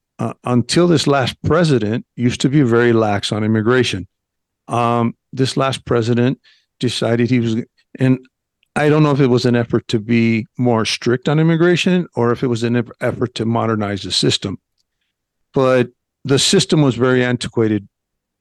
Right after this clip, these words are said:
uh, before, uh, this current president got in. And he decided that he was going to modernize everything. So everything went into computers. Um, literally, they took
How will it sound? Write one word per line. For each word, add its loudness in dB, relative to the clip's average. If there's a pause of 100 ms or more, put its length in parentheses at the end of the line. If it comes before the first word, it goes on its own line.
(120)
uh, -6 (340)
before, 2 (220)
uh, 0 (340)
this 0 (220)
current 0
president 0
got 0
in. 2 (720)
And 2 (240)
he -2
decided 0
that -2
he -2
was 0
going 0
to -2 (120)
modernize 0
everything. -6
So 0 (320)
everything 2
went 2
into 0
computers. 2 (420)
Um, 0
literally, 4
they 2
took 0